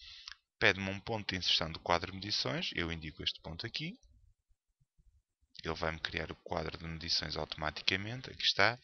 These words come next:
O primeiro lancil e o segundo. O primeiro tem este comprimento, o segundo este.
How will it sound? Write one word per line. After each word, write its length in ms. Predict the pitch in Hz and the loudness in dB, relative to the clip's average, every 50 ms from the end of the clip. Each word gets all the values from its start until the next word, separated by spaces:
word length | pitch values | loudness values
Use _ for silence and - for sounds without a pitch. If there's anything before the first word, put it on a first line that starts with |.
| - - - - - - | -8 -6 -6 -6 -8 -10
O 100 | - - | -12 -10
primeiro 380 | - - 90 90 90 87 85 90 | -6 -4 -2 0 0 2 2 2
lancil 400 | 87 87 - - - 87 82 87 | 2 2 2 0 0 0 0 0
e 40 | |
o 40 | 95 | 2
segundo. 480 | - - - 113 107 127 139 143 139 123 | 4 4 2 2 0 -2 -4 -2 -4 -4
O 40 | - | -4
primeiro 340 | - 87 85 82 80 78 | -4 -4 -2 -2 -4 -4
tem 180 | - - 82 82 | -4 -4 -2 0
este 160 | 85 - - | 0 -2 -2
comprimento, 560 | - 98 92 90 95 92 90 87 90 92 92 | -2 -4 -4 -4 -4 -4 -2 -4 -4 -4 -6
o 40 | 95 | -6
segundo 400 | 90 - - 85 85 85 85 92 101 | -6 -6 -4 -4 -4 -4 -2 0 0
este. 360 | 104 113 117 - - - | 2 2 2 0 0 -2